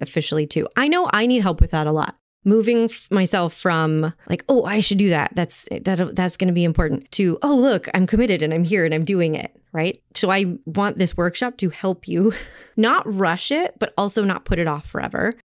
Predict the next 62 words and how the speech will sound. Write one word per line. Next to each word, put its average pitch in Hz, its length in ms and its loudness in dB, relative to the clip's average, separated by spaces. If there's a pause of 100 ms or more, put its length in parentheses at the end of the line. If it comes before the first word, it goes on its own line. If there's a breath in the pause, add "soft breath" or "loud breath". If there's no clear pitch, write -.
and 190 220 2
really 196 300 2
get 214 180 -2
the 185 100 0
most 170 500 0
out 165 360 -2
of 170 520 -2
these 180 240 -2
kind 180 200 -2
of 151 100 -2
high-level 160 500 -2
concept 156 560 -4
stuff - 540 -10
that - 100 -6
we're 170 100 0
talking 151 320 -4
about 143 240 -4
today. - 320 -8 (240)
'Cause 156 120 -2
in 170 100 2
the 175 80 2
workshop, 220 420 0
I - 80 -4
point 175 240 0
out 151 120 -4
common 220 360 0
ways 214 220 2
that - 120 -6
people 180 240 -4
get - 140 -4
hung 185 260 0
up 190 240 0
as 151 140 -2
we 165 100 2
move 185 180 2
through 165 180 -2
this 160 280 0
and 151 80 0
how 143 200 -4
to 208 140 -2
not 196 720 0 (100)
get 175 200 -2
hung 160 200 0
up 160 160 -4
and 156 160 0
stuck. - 440 -6 (100)
We 190 80 0
go 185 180 2
through 180 200 -2
it - 100 -8
step - 340 -4
by 233 140 0
step, 196 400 -4
'cause 175 160 -4
otherwise 202 380 -2
I 202 100 0
know 269 340 2
it - 120 -2
can 220 120 2
be 220 140 0
totally 269 580 0
overwhelming 175 760 -2